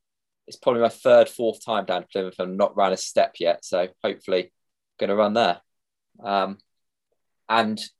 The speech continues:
the best news about going down to Plymouth, so I'm going down for my sister-in-law's delayed thirtieth,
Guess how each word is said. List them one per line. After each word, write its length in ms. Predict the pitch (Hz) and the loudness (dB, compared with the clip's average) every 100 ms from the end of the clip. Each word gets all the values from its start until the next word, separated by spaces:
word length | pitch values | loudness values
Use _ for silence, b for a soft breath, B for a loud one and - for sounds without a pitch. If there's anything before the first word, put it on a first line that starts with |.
| _ | _
the 100 | 117 | -4
best 320 | - 135 - | 2 2 2
news 220 | 120 110 | -4 -4
about 300 | 98 101 98 | -2 0 0
going 160 | 113 98 | 0 0
down 160 | 98 98 | 0 -4
to 80 | |
Plymouth, 360 | - 104 80 - _ _ | -6 -8 -6 -12 _ _
so 140 | - 104 | -2 0
I'm 80 | 95 | 2
going 160 | 113 | 2
down 140 | 104 98 | 4 2
for 80 | - | -2
my 80 | |
sister-in-law's 840 | 90 - - 95 87 85 85 82 - _ _ _ _ _ _ - | -6 -6 -8 -6 -4 -2 -2 -6 -16 _ _ _ _ _ _ -2
delayed 360 | 101 98 90 | 2 4 2
thirtieth, 560 | - 98 87 - 78 | 0 0 0 -2 -6